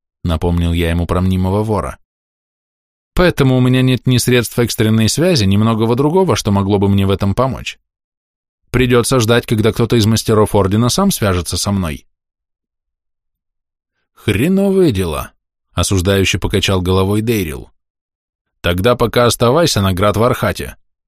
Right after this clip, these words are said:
Тут вас точно никто не тронет, если вы сами не вылезете наружу.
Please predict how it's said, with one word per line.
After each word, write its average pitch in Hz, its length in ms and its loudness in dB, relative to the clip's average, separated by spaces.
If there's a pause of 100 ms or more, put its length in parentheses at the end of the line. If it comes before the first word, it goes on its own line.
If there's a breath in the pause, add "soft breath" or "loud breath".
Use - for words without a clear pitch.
Тут 151 200 2
вас 156 220 2
точно 180 320 0
никто 104 280 0
не 107 120 2
тронет, 120 320 0
если 110 240 0
вы 107 120 2
сами 117 260 0
не 92 100 0
вылезете 90 400 0
наружу. 98 480 -2